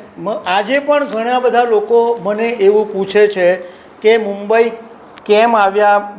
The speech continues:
ભણવાનું કેમ પૂરું નહીં કર્યું, આ બધી વાતો ઘણા બધા લોકો મને પૂછે છે. તો એનો જવાબ જે સપના જોનારા દરેક યુવાનોના દિલમાં છે, જે બાઉન્ડ્રી એટલે બેરિયર્સ છે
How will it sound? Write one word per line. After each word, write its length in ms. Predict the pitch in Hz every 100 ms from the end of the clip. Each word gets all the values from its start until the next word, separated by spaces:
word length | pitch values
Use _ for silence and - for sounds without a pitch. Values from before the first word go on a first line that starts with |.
| 160
ભણવાનું 560 | 180 196 226 226 226
કેમ 320 | 220 226 254 240
પૂરું 320 | 226 214 226
નહીં 200 | 220 220
કર્યું, 520 | 208 196 202 208 -
આ 120 | 208
બધી 320 | 240 220 226
વાતો 420 | 240 196 190 220 214
ઘણા 300 | 185 196 214
બધા 220 | 214 208
લોકો 320 | 190 180 208
મને 240 | 202 185
પૂછે 460 | 202 180 165 165 208
છે. 220 | - 135 123 - - - - - -
તો 200 | 262 285 262 262 - - - -
એનો 340 | 208 226 277
જવાબ 480 | 220 202 202 240 254 254 - - - -
જે 200 | 156 247
સપના 500 | 254 220 202 233 269
જોનારા 920 | 269 214 220 233 226 208 220 226 - - - 160
દરેક 680 | 196 226 269 294 294 220 180
યુવાનોના 760 | 214 233 262 254 247 247 262
દિલમાં 540 | 262 175 196 202 247 247
છે, 320 | 233 202 240 - - - - _ - - 165
જે 320 | 147 254 262 254 - -
બાઉન્ડ્રી 560 | 170 185 220 214 247 220
એટલે 240 | 196 220
બેરિયર્સ 600 | 233 180 185 196 247 269
છે 420 | 262 - 226 214